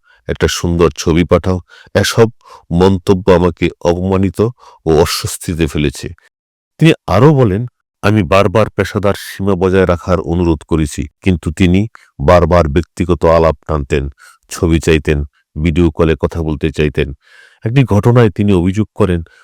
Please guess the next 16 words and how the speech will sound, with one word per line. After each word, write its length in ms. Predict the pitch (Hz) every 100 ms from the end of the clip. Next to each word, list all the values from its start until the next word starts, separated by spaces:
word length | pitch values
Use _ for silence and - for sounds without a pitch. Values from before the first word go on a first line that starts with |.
| _ -
তুষার 260 | 101 117 98
বলেন, 320 | 92 95 92 92 _ _ _ _ -
"তোমার 200 | 107 104
বিষয়ে 360 | 101 - 107 95
ডিবি 300 | 85 92 95
অফিসার 360 | 95 95 - 98
আমাকে 280 | 90 90 - 82
প্রশ্ন 280 | 90 90 - 95
করলে 320 | 90 90 87 - - - -
আমি 140 | 85 87
বলেছি, 460 | 80 90 90 - 85 -
'তুমি 220 | _ 82 85
আমার 200 | 82 76
গার্লফ্রেন্ড।'" 560 | 71 78 76 - 71 65 _ _ _ -
একজন 260 | 82 87 80
রাজনৈতিক 580 | 80 82 85 87 -